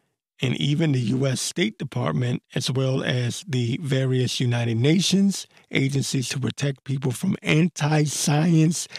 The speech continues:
activists. So, yeah, when we say that these people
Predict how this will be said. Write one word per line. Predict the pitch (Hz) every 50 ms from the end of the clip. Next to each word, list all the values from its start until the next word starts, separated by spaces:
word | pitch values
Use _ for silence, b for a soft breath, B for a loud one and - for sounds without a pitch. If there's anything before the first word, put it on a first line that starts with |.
| B B B B
activists. | - 151 139 127 - 139 127 107 110 110 104 - - - B B B B B B B B B B B B
So, | - - - 135 123 117 110 117 - _ -
yeah, | 302 - 127 127 123 113 107 104
when | - - 117 117 117
we | 135 151
say | 143 - - 160 156 156
that | 147 135
these | 131 131 131 135
people | - - 147 139 - - 139 127 139